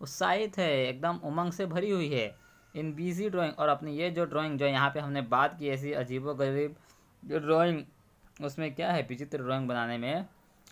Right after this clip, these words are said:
बिजी है। Strange picture, उसके पिक्चर कैसे? एकदम अजीब है, विशिष्ट पिक्चर बनाने में व्यस्त है। But when the school master give her homework, अब लेकिन जैसे ही स्कूल मास्टर उसे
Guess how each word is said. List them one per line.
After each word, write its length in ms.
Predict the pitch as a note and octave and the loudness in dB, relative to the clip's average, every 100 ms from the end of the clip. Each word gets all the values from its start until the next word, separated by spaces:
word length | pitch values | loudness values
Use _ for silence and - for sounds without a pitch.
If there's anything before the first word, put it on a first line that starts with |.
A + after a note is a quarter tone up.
| C3+ | -6
बिजी 280 | D#3 F3 D#3 | -4 -2 -2
है। 140 | - | -4
Strange 460 | - - F3 F3+ F3 | -10 -6 -2 -2 -2
picture, 280 | D3 C3+ | -6 -6
उसके 200 | B2+ - | -6 -6
पिक्चर 400 | C#3 - C3+ E3+ | -8 -12 -8 -6
कैसे? 320 | E3+ E3+ F3+ D#3 | -4 -6 -4 -4
एकदम 300 | B2 D#3 E3 | -2 -2 -2
अजीब 300 | C3+ B2+ E3 | -6 -6 -4
है, 120 | E3 B2+ | -2 -2
विशिष्ट 500 | B2+ - E3 - C3 | -6 -10 -10 -12 -14
पिक्चर 340 | - - C#3 | -10 -4 -2
बनाने 340 | C#3 A2+ A#2 | -2 -4 -4
में 340 | A2+ B2+ F3 F#3+ - _ _ _ _ - - | -4 -2 -2 -4 -16 _ _ _ _ -20 -8
व्यस्त 400 | A#2+ C#3+ C#3+ - | 0 0 0 -2
है। 280 | A#2+ G#2+ G2+ - _ _ _ _ _ _ _ _ - - - _ - | -2 -2 -6 -16 _ _ _ _ _ _ _ _ -20 -20 -20 _ -2
But 240 | B2 C#3+ - - _ _ _ _ - _ _ A2 | 6 6 6 -6 _ _ _ _ -20 _ _ -2
when 280 | A#2 C#3+ | 0 2
the 100 | C#3+ | 0
school 280 | C3+ - D3+ | -4 -6 -4
master 460 | C#3 C3 B2+ D3+ C#3 | 0 2 0 -2 -2
give 340 | B2 B2 C3+ | -2 -2 0
her 180 | A#2+ C3+ C#3 - - A#2+ | 0 0 -2 -10 -6 -4
homework, 280 | B2+ A2+ - A#2 | -2 -4 -6 -12
अब 140 | G2+ - | -16 -14
लेकिन 460 | A#2 A#2+ C3 A#2 A2 | -6 -6 -4 -8 -6
जैसे 340 | A2+ A#2 C#3+ | -4 -4 -4
ही 200 | C3+ C3 | -4 -4
स्कूल 280 | A#2+ - C#3 | -6 -6 -4
मास्टर 360 | C3+ B2+ C3 B2+ | 0 -2 -2 -6
उसे 320 | A2 B2 | -4 0